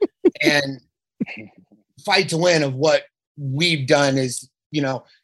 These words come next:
Speaker 2: in two thousand fifteen, obviously, or two thousand fourteen, it was, it was about M M A, right? It was about the culmination of all the martial arts in
Speaker 1: Right.
Speaker 2: M M A, and that is, that is the thing, right? And then,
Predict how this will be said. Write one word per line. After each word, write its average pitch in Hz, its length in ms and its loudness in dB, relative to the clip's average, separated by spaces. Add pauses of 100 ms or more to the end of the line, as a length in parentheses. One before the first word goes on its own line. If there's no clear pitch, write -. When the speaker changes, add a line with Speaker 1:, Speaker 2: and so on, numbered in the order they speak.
Speaker 2:
in 151 180 -4
two 175 160 -2
thousand 165 460 -2
fifteen, 151 560 -2
obviously, 139 600 0
or 127 80 -4
two 160 140 -2
thousand 139 320 0
fourteen, 139 360 -4
it 135 60 -2
was, 123 200 -4
it 135 200 -8
was 127 120 -6
about 127 200 -2
M 143 140 0
M 131 100 -4
A, 107 240 -10
right? 113 220 -10
It 135 40 -12
was 123 160 -8
about 120 220 -8 (260)
the 135 80 -10
culmination 165 840 0 (220)
of 135 140 -4 (160)
all 190 280 2
the 190 80 -2
martial 165 420 0
arts 135 480 2
in 127 160 -2
Speaker 1:
Right. 143 180 -2
Speaker 2:
M - 60 4
M 156 140 2
A, 143 40 -6 (300)
and 123 160 -4
that 143 240 2
is, 139 240 -2
that 143 300 2
is 135 180 -2
the 139 100 -4
thing, 113 420 -4
right? 135 300 -4 (240)
And 143 200 2
then, 135 500 0